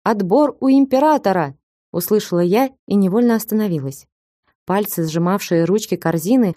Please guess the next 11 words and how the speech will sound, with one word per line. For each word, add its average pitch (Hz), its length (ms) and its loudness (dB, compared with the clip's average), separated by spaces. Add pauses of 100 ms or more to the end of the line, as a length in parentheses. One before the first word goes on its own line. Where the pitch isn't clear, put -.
чуть 160 180 -4
дрогнули, 175 580 0 (320)
и 202 80 2
я 277 160 2
сильнее 247 520 2
уцепилась 196 580 -2
за 202 120 -2
неё, 175 360 0 (240)
вся 190 240 -4
обратившись 180 720 -6
вслух. - 500 -6